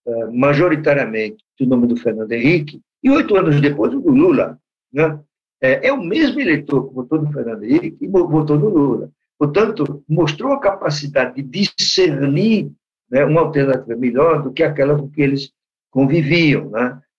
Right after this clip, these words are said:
Não perdoou certos erros do Fernando Henrique e por aí afora. Mas que eu, eu acho que, é,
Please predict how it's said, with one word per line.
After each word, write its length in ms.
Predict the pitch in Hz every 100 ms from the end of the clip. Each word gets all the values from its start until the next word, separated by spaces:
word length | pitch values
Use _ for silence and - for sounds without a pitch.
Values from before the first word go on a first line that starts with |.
| -
Não 200 | 156 151
perdoou 400 | 147 143 135 139
certos 560 | 143 147 147 135 117
erros 260 | 139 135 107
do 80 | 107
Fernando 260 | 113 107 120
Henrique 580 | 120 123 135 123 120 113 _ _ _ -
e 40 |
por 220 | 135 127 120
aí 140 | 127
afora. 420 | 131 - 98 82 _ _ _ _ _ -
Mas 160 | 175
que 80 | 147
eu, 160 | 196 202
eu 220 | 196 156
acho 440 | 147 165 - 151
que, 300 | 147 156 151 147 - _ _ _
é, 680 | 135 127 120 117 110 110 107